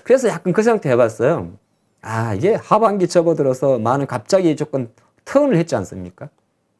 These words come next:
턴을 했어요. 반도체주가 시월 중순에 턴을 했고, 한국은 십일월 중순인데, 곰곰이 생각을 해보니까 메타버스 관련주가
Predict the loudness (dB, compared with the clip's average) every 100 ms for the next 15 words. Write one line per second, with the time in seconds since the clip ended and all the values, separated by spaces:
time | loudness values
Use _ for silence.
0 | _ -6 -4 -4 -8 -14 -20 _ _ _
1 | _ _ _ -6 0 2 2 0 0 0
2 | 2 2 0 -2 -4 -4 -4 -8 -8 -10
3 | -8 -6 -6 -10 _ _ _ -2 2 2
4 | 2 -2 0 0 -2 -6 -6 -6 -6 -8
5 | -10 _ _ _ _ -14 0 2 4 2
6 | 0 2 2 2 -2 -6 -4 -6 -6 _
7 | _ _ 0 0 2 0 2 0 -2 0
8 | 2 2 2 2 4 2